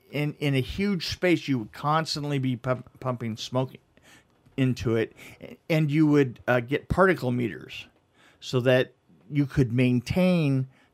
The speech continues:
that smoke factor over long periods of time because y-, you ran the cameras around on tracks, and w-, when the sub was moving, it would be moving through smoke, but the smoke and the sub would be still,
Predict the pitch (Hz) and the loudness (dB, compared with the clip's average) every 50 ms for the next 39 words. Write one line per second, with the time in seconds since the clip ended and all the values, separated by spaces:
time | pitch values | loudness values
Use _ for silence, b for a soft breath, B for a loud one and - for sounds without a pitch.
0 | _ - 120 123 - - - - 151 151 147 143 143 - _ _ _ _ _ _ | _ -4 -4 -2 -2 -6 -8 -2 2 2 2 2 0 -2 _ _ _ _ _ _
1 | - - - - 139 127 123 131 - 127 - - - 135 131 127 127 127 135 135 | -20 -12 -4 0 2 2 2 2 0 -2 0 4 4 4 4 4 4 4 4 2
2 | 135 131 131 - 135 127 120 117 107 - 117 - - - 165 170 151 127 120 117 | 2 0 0 2 4 4 4 2 0 -6 -12 -14 -8 -4 0 0 2 2 0 0
3 | 117 B B B B B B - 120 - 147 139 131 117 135 139 - 151 143 139 | -2 B B B B B B -12 -2 2 4 4 4 2 -2 -6 -6 -2 2 2
4 | 143 143 147 160 165 175 170 151 131 - 160 175 175 170 175 165 143 127 127 127 | 4 4 4 4 4 4 2 0 -2 -2 0 0 2 2 2 2 0 0 2 2
5 | 131 131 131 131 127 120 - - 120 120 117 - - - - 175 143 113 113 - | 2 2 2 2 0 0 -2 -2 -2 -2 -4 -6 -4 0 2 2 2 2 -2 -4
6 | - - - B B B B B B - 131 131 131 - - b b b b - | -8 -10 -10 B B B B B B -2 0 0 0 -2 -6 b b b b -20
7 | - - 147 - - 156 151 170 170 160 147 135 - - 208 202 185 180 151 - | -16 -16 -16 -10 -4 -2 0 0 2 0 0 -2 -2 2 4 4 4 4 2 -2
8 | _ _ _ _ _ - 147 139 127 107 110 127 147 185 226 226 170 139 120 113 | _ _ _ _ _ -2 0 0 0 0 0 4 4 6 6 4 2 0 -2 -2
9 | 113 117 123 127 123 - _ b b b b b - - 147 143 147 143 135 123 | -4 -6 -8 -10 -12 -16 _ b b b b b 0 0 2 4 4 4 4 4
10 | 143 151 147 165 165 156 151 151 139 127 - 131 131 127 117 - - - - 196 | 2 2 4 6 6 4 4 2 0 -2 -2 0 0 0 -2 -4 -6 -2 2 4
11 | 220 196 135 127 127 - - b b b b b b b _ 110 113 127 127 - | 6 6 6 4 2 -4 -12 b b b b b b b _ 2 2 2 2 0
12 | _ 127 120 - - 156 170 190 196 185 175 - - _ _ _ _ _ _ _ | _ -8 -8 -6 -2 2 4 4 6 4 4 0 -8 _ _ _ _ _ _ _
13 | _ _ - 151 151 151 139 123 113 - - 185 185 170 135 127 131 113 123 123 | _ _ -4 -2 -2 0 -2 -2 -4 2 6 6 6 6 6 2 0 -2 -2 -4
14 | 113 - - - - 190 175 127 104 - 73 - | -6 -6 -8 0 2 4 4 4 2 0 -4 -12